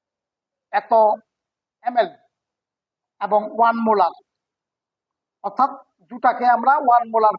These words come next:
করে নিলাম। এখন সি পাত্রে যখন যোগ করা হচ্ছে, তখন অ্যাসিটিক অ্যাসিডের সঙ্গে পটাশিয়াম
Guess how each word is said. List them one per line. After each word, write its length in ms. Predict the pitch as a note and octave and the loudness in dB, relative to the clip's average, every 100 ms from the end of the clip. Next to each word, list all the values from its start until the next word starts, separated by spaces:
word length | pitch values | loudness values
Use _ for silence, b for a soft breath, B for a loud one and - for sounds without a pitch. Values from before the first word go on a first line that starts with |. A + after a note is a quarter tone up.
| B3 | -2
করে 160 | G#3+ G3 | -2 -4
নিলাম। 220 | D#3 C#3+ _ _ _ _ _ _ _ _ _ _ _ _ _ _ _ _ _ | -6 -12 _ _ _ _ _ _ _ _ _ _ _ _ _ _ _ _ _
এখন 380 | G3 - D4 A#3+ B3 - _ _ _ _ _ _ - | -8 -2 0 0 -2 -6 _ _ _ _ _ _ -20
সি 220 | - C4+ C#4 | -6 -4 0
পাত্রে 300 | C#4+ C#4 C#4+ C4+ | -2 -2 -4 -2
যখন 180 | C#4 C#4 C4 | 0 0 0
যোগ 120 | A#3+ A#3+ | -2 -2
করা 160 | B3+ B3+ A#3 | 0 0 0
হচ্ছে, 280 | C4+ - G3 A3 G4+ _ _ _ _ _ _ _ _ _ - | -4 -2 -2 -2 -6 _ _ _ _ _ _ _ _ _ -2
তখন 200 | - A3+ - - | 0 0 -4 -10
অ্যাসিটিক 460 | G3+ - C#4+ C#4 B3 | -8 -6 -6 -4 -2
অ্যাসিডের 420 | G#3 - C4+ C4 - | -2 -2 0 0 0
সঙ্গে 300 | A#3+ A#3 F#3 G#3 - _ _ _ _ _ _ _ _ _ _ _ _ _ _ _ _ _ _ _ _ _ _ _ _ _ _ _ _ _ _ _ _ _ _ _ _ _ _ _ _ _ _ _ _ _ _ - | -4 0 0 0 -4 _ _ _ _ _ _ _ _ _ _ _ _ _ _ _ _ _ _ _ _ _ _ _ _ _ _ _ _ _ _ _ _ _ _ _ _ _ _ _ _ _ _ _ _ _ _ -8
পটাশিয়াম 480 | A3 C4 - C#4 | -4 -4 0 0